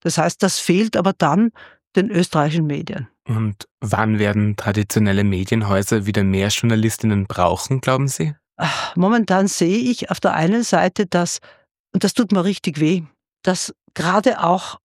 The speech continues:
Speaker 1: Medienhäuser, die bisher gut gewirtschaftet haben, in erster Linie, wenn sie jetzt in der Not sind, also in der wirtschaftlichen Bredouille, fällt ihnen nichts anderes ein, als Menschen abzubauen.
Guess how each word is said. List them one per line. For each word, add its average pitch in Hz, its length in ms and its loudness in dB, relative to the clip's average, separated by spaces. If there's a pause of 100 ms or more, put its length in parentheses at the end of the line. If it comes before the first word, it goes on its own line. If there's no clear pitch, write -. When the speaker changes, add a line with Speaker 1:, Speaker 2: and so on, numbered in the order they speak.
Speaker 1:
Medienhäuser, 180 800 0
die 156 140 -2
bisher 175 540 0 (340)
gut 233 300 0
gewirtschaftet 180 720 -2
haben, - 320 -2 (440)
in 202 120 4
erster 196 400 2
Linie, 185 400 2 (200)
wenn 175 240 4
sie 226 120 2
jetzt 208 200 0
in 185 100 2
der 170 80 4
Not 175 320 0
sind, 202 280 2
also 170 180 0
in - 20 -6
der 147 180 0
wirtschaftlichen 160 800 0 (400)
Bredouille, 160 520 0 (480)
fällt 185 320 0
ihnen 196 220 4
nichts 202 260 -2
anderes 165 360 2
ein, 180 400 -4 (320)
als 190 260 0
Menschen 180 400 2
abzubauen. 160 720 -4